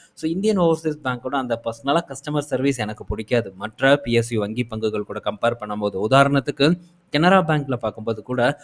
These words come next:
ஓரளவு சர்வீஸ் வந்து கொஞ்சம் நல்லா இருக்கும், நல்லாவே இருக்கும் அப்படின்னு நம்ம சொல்லலாம். So, பெருசா நம்மளை வந்து உதாசீனப்படுத்தக்கூடிய ஒரு சர்வீஸ் வந்து அங்க இருக்காது. அதே மாதிரி நம்ம எஸ் பி ஐ எடுத்துக்கலாம். So, அதையும் பலமுறை சொல்லியிருக்கேன். So, அங்கேயும் இந்த அளவுக்கு உதாசீனப்படுத்த மாட்டாங்க. அது போக அவங்களுடைய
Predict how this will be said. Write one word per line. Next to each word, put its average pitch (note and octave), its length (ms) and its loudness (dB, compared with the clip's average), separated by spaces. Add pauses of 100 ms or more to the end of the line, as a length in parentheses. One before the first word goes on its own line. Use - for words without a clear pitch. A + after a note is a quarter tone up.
(160)
ஓரளவு E3 640 4
சர்வீஸ் C#3 400 -4
வந்து C3 180 -8
கொஞ்சம் A#2 220 -8
நல்லா A2+ 240 2
இருக்கும், G#2+ 380 -4
நல்லாவே D3+ 460 4
இருக்கும் C3+ 280 0
அப்படின்னு A2+ 200 -4
நம்ம A2 160 -6
சொல்லலாம். A#2 480 2 (160)
So, F3+ 180 2
பெருசா F3 340 2
நம்மளை D3+ 220 2
வந்து C3+ 240 2
உதாசீனப்படுத்தக்கூடிய C3 1000 -2
ஒரு A#2 160 4
சர்வீஸ் A#2+ 380 0
வந்து A2+ 160 -2
அங்க G2 140 -6
இருக்காது. G#2 380 -4
அதே A#2 200 -2
மாதிரி C3+ 420 2 (240)
நம்ம E3+ 180 2
எஸ் D#3 180 4
பி F3+ 120 6
ஐ F#3 120 6
எடுத்துக்கலாம். A#2+ 480 -2
So, C#3+ 140 2
அதையும் C#3 240 2
பலமுறை B2+ 420 0
சொல்லியிருக்கேன். B2 460 0 (240)
So, D3 160 2
அங்கேயும் F#3 340 2
இந்த C#3+ 220 0
அளவுக்கு D3+ 300 0
உதாசீனப்படுத்த B2+ 720 -2
மாட்டாங்க. B2+ 200 -2
அது B2+ 200 0
போக C3+ 200 2
அவங்களுடைய C3 320 -2